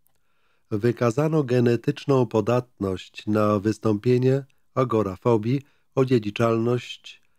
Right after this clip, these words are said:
zero przecinek trzydzieści, fobii społecznej oraz fobii przed małymi zwierzętami, odziedziczalność zero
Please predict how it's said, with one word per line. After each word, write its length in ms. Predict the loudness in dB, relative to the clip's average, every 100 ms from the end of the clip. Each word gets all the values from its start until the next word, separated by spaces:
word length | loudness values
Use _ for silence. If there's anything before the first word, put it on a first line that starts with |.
| _ _ -4
zero 320 | -2 0 -2
przecinek 540 | -4 -6 -2 -2 -2
trzydzieści, 760 | -8 -6 -2 -2 -2 -14 -20 -20 _ _ _ _ _
fobii 340 | 0 0 0
społecznej 640 | -4 -2 -2 -2 -2 2 2
oraz 300 | 2 0 -2
fobii 380 | 0 0 0 -4
przed 280 | -2 -2
małymi 320 | 0 0 2 0
zwierzętami, 680 | 0 -2 -4 -4 -2 2
odziedziczalność 840 | 2 0 -2 -2 0 2 2 0 -2
zero 460 | -2 0 0 -2